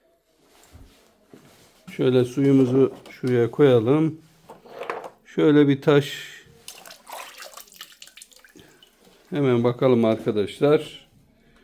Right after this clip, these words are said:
Bu kırmızılar güneş yanığı arkadaşlar. Bu büyük ihtimalle manzaralı bir taş. İçi kuvars da olabilir. Tam emin değilim. Bir kiloya yakın bir taş.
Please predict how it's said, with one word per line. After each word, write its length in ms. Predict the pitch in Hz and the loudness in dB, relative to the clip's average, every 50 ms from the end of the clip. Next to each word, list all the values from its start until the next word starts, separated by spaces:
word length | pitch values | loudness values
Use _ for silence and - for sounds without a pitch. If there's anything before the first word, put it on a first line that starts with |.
| _ _ _ _ _ _ _ - | _ _ _ _ _ _ _ -20
Bu 40 | 151 143 _ _ _ _ _ _ _ _ | -20 -20 _ _ _ _ _ _ _ _
kırmızılar 680 | - - 160 151 160 156 147 143 147 151 156 151 147 | -6 -2 0 0 2 2 2 2 2 4 6 4 4
güneş 540 | 143 131 131 139 143 139 143 147 143 - - | 2 0 -4 -2 0 2 2 2 0 -2 -2
yanığı 240 | 123 113 110 107 107 | -2 -2 -2 0 -2
arkadaşlar. 720 | 107 107 107 - 117 110 110 104 - - - 156 147 135 | -2 -4 -4 -6 -6 -4 -4 -6 -6 -4 -4 -4 -2 -2
Bu 220 | 139 147 139 135 139 | -2 -2 0 0 0
büyük 220 | 139 139 139 139 | 0 0 -2 -4
ihtimalle 420 | - - 135 131 131 127 123 123 | -6 -2 0 0 2 2 2 2
manzaralı 760 | 117 113 113 117 120 127 123 120 127 127 127 131 131 139 131 | 0 0 0 0 0 0 0 0 0 0 2 2 2 0 0
bir 140 | 117 110 - | -2 -4 -4
taş. 260 | - 123 123 123 - | -2 -2 -2 -2 -4
İçi 240 | 117 113 - - - | -10 -14 -14 -18 -14
kuvars 520 | - - 131 127 131 131 127 131 - - - _ _ _ _ _ _ _ _ _ _ _ _ - | -8 -2 0 2 2 2 2 0 -6 -20 -20 _ _ _ _ _ _ _ _ _ _ _ _ -2
da 60 | 113 | 0
olabilir. 840 | 110 107 110 107 107 104 98 104 110 120 139 151 139 - - - _ _ _ _ _ _ _ _ _ _ - | 0 0 0 0 0 0 -2 -2 -2 0 0 -2 -2 -6 -12 -20 _ _ _ _ _ _ _ _ _ _ -6
Tam 320 | - 147 143 135 131 - - - _ _ | -2 0 2 2 2 0 -4 -12 _ _
emin 360 | - 123 131 131 131 127 123 123 | -6 -2 0 0 0 0 0 0
değilim. 500 | 135 135 123 107 110 120 139 139 - - - _ _ _ _ _ _ _ - - _ _ - - - - - | 0 0 0 0 0 -2 -2 -4 -6 -12 -20 _ _ _ _ _ _ _ -20 -20 _ _ -20 -20 -20 -8 -2
Bir 220 | 139 139 139 135 135 | 0 0 0 0 -2
kiloya 340 | - 139 135 131 131 131 | -2 2 2 4 4 4
yakın 380 | 127 127 127 127 - 151 135 117 | 4 2 2 0 0 0 2 2
bir 200 | 117 117 117 - | 2 0 -2 0
taş. 400 | - 139 143 151 - - - | 2 2 2 2 0 -4 -12